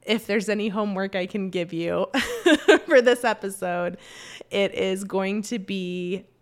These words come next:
figure out what those foods are for you. Also, obviously, chew each bite thoroughly and sit down and eat in a relaxed state, right? That is the trifecta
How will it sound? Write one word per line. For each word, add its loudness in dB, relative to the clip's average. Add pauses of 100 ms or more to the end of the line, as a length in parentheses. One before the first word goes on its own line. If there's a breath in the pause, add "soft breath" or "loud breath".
(100)
figure -2
out 4
what -2
those -4
foods -8
are -4
for -10
you. 0 (800)
Also, 2
obviously, -4 (160)
chew 0
each -6
bite -2
thoroughly -2
and -6
sit -6
down -4
and -8
eat -8
in -8
a -8
relaxed -8
state, -8
right? -6
That 2
is -6
the -8
trifecta -2